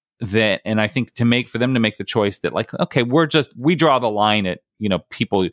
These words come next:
using our platform for, for insurrection," I think is a, you know, it's a reasonable choice for them to make.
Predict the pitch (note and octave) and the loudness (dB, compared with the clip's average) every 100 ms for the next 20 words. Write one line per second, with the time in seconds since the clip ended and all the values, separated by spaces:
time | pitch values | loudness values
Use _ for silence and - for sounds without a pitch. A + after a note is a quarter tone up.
0 | - - - F#2+ G2+ F#2+ F2+ E2+ - F2 | -8 -20 -8 0 0 2 0 0 0 -4
1 | - - E2 E2+ - E2 D2+ - - F2 | -4 -6 -6 -6 -6 -6 -6 -8 -8 -6
2 | - F2 E2+ - A2+ C3 D#3 A#2 G#2+ F#2 | -2 -2 -2 -2 -2 0 0 2 2 0
3 | - _ _ - B2+ A#2 G#2 A#2+ G#2 F#2+ | -6 _ _ 0 0 0 0 0 0 -4
4 | - G2+ - F#2 F2+ E2 - F#2 F#2+ | 0 0 0 -4 -4 -4 -4 -2 -2